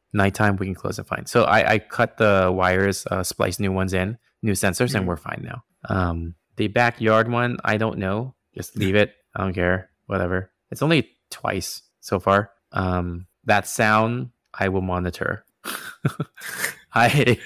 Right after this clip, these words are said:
Speaker 1: don't know what else to do about that one.
Speaker 2: Do you know where it's coming from?
Speaker 1: I do not know. Like, I heard it, like, 'cause we leave our, our bedroom door kind of open.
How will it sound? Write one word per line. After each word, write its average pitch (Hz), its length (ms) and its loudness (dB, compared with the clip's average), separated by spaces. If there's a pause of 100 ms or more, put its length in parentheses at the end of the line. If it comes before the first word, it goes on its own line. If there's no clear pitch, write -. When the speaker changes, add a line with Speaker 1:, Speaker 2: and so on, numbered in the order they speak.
(320)
Speaker 1:
don't 104 220 4
know 107 120 6
what 113 200 6
else 123 180 6
to 127 120 6
do 117 180 8
about 98 260 6
that 98 180 4
one. 87 140 -8 (200)
Speaker 2:
Do - 100 -8
you 110 60 -4
know 107 180 0
where 101 520 -2
it's 120 140 -2
coming 139 240 -6
from? 160 420 -4 (220)
Speaker 1:
I 123 160 4
do 117 340 4
not 98 260 4
know. 98 360 2
Like, 101 160 2
I 117 220 4
heard 113 340 4
it, 139 240 2 (200)
like, 110 120 -2
'cause 110 160 2
we 131 200 4
leave 135 300 2
our, 101 400 2
our 95 300 2
bedroom 113 520 0
door 101 220 0
kind 92 320 -4
of 98 120 -4
open. 165 380 -2